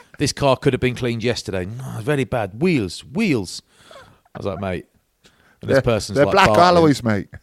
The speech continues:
Speaker 2: <laughs>
Speaker 1: They've, they've, yeah, they've already got money in their hand. They got fifty quid in their hand bartering. I'm like, "Mate,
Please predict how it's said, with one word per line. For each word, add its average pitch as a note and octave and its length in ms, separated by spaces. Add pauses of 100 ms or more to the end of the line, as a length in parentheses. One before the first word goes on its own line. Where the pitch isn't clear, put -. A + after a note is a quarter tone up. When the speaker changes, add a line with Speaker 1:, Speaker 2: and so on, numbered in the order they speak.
Speaker 2:
<laughs> - 240
Speaker 1:
They've, B2+ 120
they've, B2+ 200
yeah, C#3 180
they've B2 160
already C3+ 180
got A2+ 140
money A#2 260
in G#2 80
their G#2+ 140
hand. G#2 180
They F#2+ 60
got F2 220
fifty - 320
quid A2+ 180
in G#2 60
their G#2+ 100
hand F#2+ 220
bartering. D#2+ 440
I'm E2+ 120
like, F#2 180
"Mate, F#2+ 220